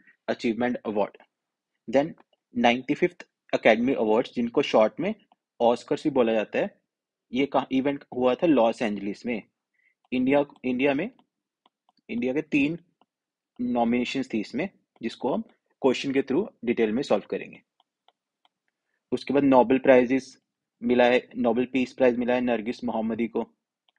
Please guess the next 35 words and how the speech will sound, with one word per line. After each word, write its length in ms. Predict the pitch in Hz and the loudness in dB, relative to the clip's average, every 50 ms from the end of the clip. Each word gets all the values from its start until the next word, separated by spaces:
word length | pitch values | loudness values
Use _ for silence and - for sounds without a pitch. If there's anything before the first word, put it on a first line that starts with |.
| _ _ _ _ _ _ _ _ _ _ _ _ _ | _ _ _ _ _ _ _ _ _ _ _ _ _
Peace 260 | 135 131 135 131 - | 0 0 0 0 -2
Prize 280 | - - 135 131 127 131 | 2 4 4 4 4 2
of 80 | 127 | 0
the 120 | 120 131 120 107 | -2 -2 0 2
German 340 | 127 127 120 120 127 127 123 | 2 2 2 2 -2 -2 -2
book 180 | 123 123 - - _ - - | -4 -4 -6 -8 _ -2 0
trade 280 | 127 123 117 110 - | 0 0 -2 -4 -4
ये 100 | 117 123 | -4 -4
मिला 200 | 123 123 117 120 | -2 -2 -2 0
है 200 | 120 123 117 - - | 0 0 -2 -2 -2
Indian 300 | 127 120 117 123 127 127 117 | -4 -2 -2 -2 -2 -2 0
born 220 | 117 117 117 120 | 0 0 2 2
author 380 | 117 113 - - - 120 113 - _ _ _ _ _ _ _ _ _ | 0 -2 -2 -2 -4 -4 -4 -6 _ _ _ _ _ _ _ _ _
Salman 500 | - - 131 123 123 117 113 113 117 117 117 _ - | -8 -4 -2 0 2 2 2 2 0 -2 -8 _ -4
Rushdie 440 | 123 113 - - - - 120 117 110 | -4 -2 -2 -4 -4 -2 -2 -2 -2
को। 200 | - - 117 117 113 - _ _ _ _ _ _ _ _ _ _ _ _ _ - | -4 -4 -4 -4 -4 -6 _ _ _ _ _ _ _ _ _ _ _ _ _ -6
Norman 560 | 117 120 127 127 123 123 131 135 139 135 131 - - | -2 2 4 6 4 4 2 0 -2 -2 -4 -6 -6
E 220 | 127 127 131 135 123 - _ _ 123 | -4 -4 -2 -4 -4 -6 _ _ -6
Borlaug 480 | 110 120 123 120 117 120 127 120 113 - | 0 2 2 2 2 2 0 -2 -2 -4
Award 300 | 120 117 120 120 120 120 - _ _ _ _ _ _ _ _ _ - | -2 0 2 0 0 0 -4 _ _ _ _ _ _ _ _ _ -8
जो 120 | 117 127 | -6 -6
कि 140 | - - 127 117 113 | -6 -6 -8 -8 -4
Green 300 | - 113 123 123 120 123 | -2 0 0 0 2 2
Revolution 500 | 127 120 117 120 123 113 - 127 123 120 | 0 0 0 0 -2 -2 -2 -6 -6 -6
के 180 | - 120 117 113 _ _ _ _ _ _ _ _ _ _ _ _ - | -4 -6 -6 -6 _ _ _ _ _ _ _ _ _ _ _ _ 0
Father 280 | 131 113 107 104 117 | 2 2 2 0 -2
थे, 120 | 110 - 113 | -4 -4 -4
father 300 | - 123 117 107 104 120 | 0 0 0 0 0 -2
of 140 | 120 - _ _ - 113 | -4 -6 _ _ -6 -4
green 260 | 113 117 117 117 117 | -2 -2 0 0 0
revolution, 420 | 110 110 113 117 110 - 120 113 110 _ _ _ _ _ _ _ _ | 0 0 -2 -4 -4 -4 -6 -8 -8 _ _ _ _ _ _ _ _
ये 140 | 117 120 127 | -2 0 0
मिला 200 | 123 123 113 117 | 2 2 2 2
है 140 | 117 143 180 | 2 2 0
स्वाति 460 | 180 - - 123 110 104 - - 156 | -2 0 0 2 2 2 0 -2 -4